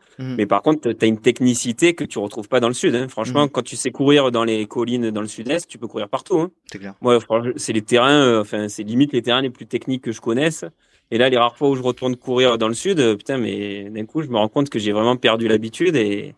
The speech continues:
Speaker 1: Eh oui.
Speaker 2: et c'est, c'est vraiment un terrain qui est exigeant, hein. Donc, euh, donc c'est une bonne, é-, je pense que c'est une bonne école du trail, hein. Tu peux, tu peux tout à fait être performant. Et bah, d'ailleurs, il y a des coureurs, euh,
Speaker 1: Mhm.
Speaker 2: Il y a des coureurs du coin qui sont super bons, euh, après, même sur des courses beaucoup plus relevées, hein, donc, euh,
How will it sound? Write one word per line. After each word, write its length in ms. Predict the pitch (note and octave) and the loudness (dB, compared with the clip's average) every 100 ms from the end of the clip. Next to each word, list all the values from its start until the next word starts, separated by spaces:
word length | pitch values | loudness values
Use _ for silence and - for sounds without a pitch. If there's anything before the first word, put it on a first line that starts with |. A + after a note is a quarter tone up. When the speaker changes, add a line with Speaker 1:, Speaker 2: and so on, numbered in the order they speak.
| A2+ | -10
Speaker 1:
Eh 200 | A2 A2+ A2 _ - | -8 -10 -14 _ -12
oui. 220 | E3 F3+ | -6 -4
Speaker 2:
et 200 | G2 G2 G2+ - | -2 -2 -4 -8
c'est, 340 | - G2+ G2+ | -10 -2 0
c'est 160 | G#2 G#2+ | 0 0
vraiment 160 | C3+ | 2
un 80 | G3+ | 2
terrain 240 | - F3 F#3 | 2 2 2
qui 120 | D#3 | 0
est 20 | |
exigeant, 380 | D3 D#3+ G#3 G3 | -2 -2 -2 0
hein. 80 | G3 | -2
Donc, 240 | C3 A#2 | -4 0
euh, 420 | A2+ G#2+ G2+ G2 G2 _ _ _ _ A2 | 2 2 0 -4 -10 _ _ _ _ -6
donc 160 | A2+ | -6
c'est 100 | - | -2
une 120 | A2 | 0
bonne, 180 | A#2+ D#3 | 2 4
é-, 280 | D3+ C3 A#2+ | 4 2 0
je 80 | A2 | -6
pense 220 | - - | -8 -8
que 240 | C3 A#2 | -6 -6
c'est 160 | G#2+ A#2 | -6 -10
une 120 | A2 | -4
bonne 160 | C3+ E3 | 0 0
école 180 | D#3+ D#3 | 2 0
du 120 | D#3 | -2
trail, 220 | D#3+ F3+ | 0 0
hein. 80 | D#3+ | 0
Tu 100 | E3 | -6
peux, 400 | - A#2 A2 G#2+ | -6 -2 -2 -4
tu 100 | - | -12
peux 120 | - A#2 | -20 -20
tout 140 | - | -2
à 80 | C#3 | 0
fait 140 | C3 | 2
être 100 | D3+ | 2
performant. 440 | C3+ A#2 - A#2+ D3+ | 2 -2 0 2 2
Et 40 | |
bah, 100 | G#2 | 2
d'ailleurs, 240 | G2+ A#2+ A#2+ | 4 4 4
il 40 | |
y 40 | |
a 20 | G2 | 0
des 120 | - | -10
coureurs, 420 | - A2 G#2 G2 | -8 -2 0 -2
euh, 100 | G2 A#2 | -6 -10
Speaker 1:
Mhm. 240 | A2+ A2 - _ | -12 -12 -16 _
Speaker 2:
Il 20 | F#2 | -8
y 20 | |
a 40 | |
des 100 | G2 | -8
coureurs 360 | G2+ G#2+ G2+ F#2+ | -4 2 2 2
du 100 | F#2+ | -4
coin 420 | - C3 C3+ G#2 | 0 4 4 2
qui 400 | - G#2 F#2 F#2 | -4 -14 -14 -14
sont 200 | - G2 | -16 -14
super 400 | - F#2+ G2 G2 | -12 -6 -4 -2
bons, 280 | G#2+ B2+ A2 | 0 2 2
euh, 140 | F#2 | -2
après, 220 | F#2 - | -8 -6
même 160 | A2 G2+ | -6 -4
sur 160 | - G2 | -6 -8
des 100 | F#2 | -8
courses 320 | - - - | -10 -14 -12
beaucoup 280 | F#2+ - - | -14 -16 -14
plus 120 | - | -4
relevées, 280 | G2+ D3 E3+ | 2 4 4
hein, 140 | E3 | 4
donc, 200 | D#3+ A2 | 0 -2
euh, 220 | G#2 F#2 | -4 -4